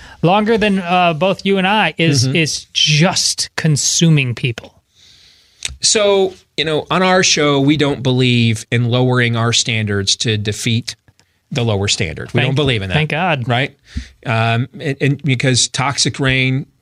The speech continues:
Speaker 2: times toxic rain is just more toxic rain. Zero times zero is zero. But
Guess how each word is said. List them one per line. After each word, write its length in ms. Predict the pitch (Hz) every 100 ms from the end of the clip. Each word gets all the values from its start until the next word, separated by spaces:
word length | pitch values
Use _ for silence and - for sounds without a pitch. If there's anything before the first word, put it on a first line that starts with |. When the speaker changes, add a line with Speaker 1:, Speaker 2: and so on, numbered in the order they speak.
| _
Speaker 2:
times 400 | - 131 123 123
toxic 440 | - 120 120 - 110
rain 300 | 113 113 110
is 140 | 104
just 300 | - 110 -
more 160 | 113 101
toxic 420 | 101 90 - -
rain. 160 | 76 - _ _ - - -
Zero 280 | 127 135 127
times 320 | 131 123 120
zero 240 | 117 107
is 100 | 107
zero. 380 | 107 104 - - - _ -
But 320 | 127 87 -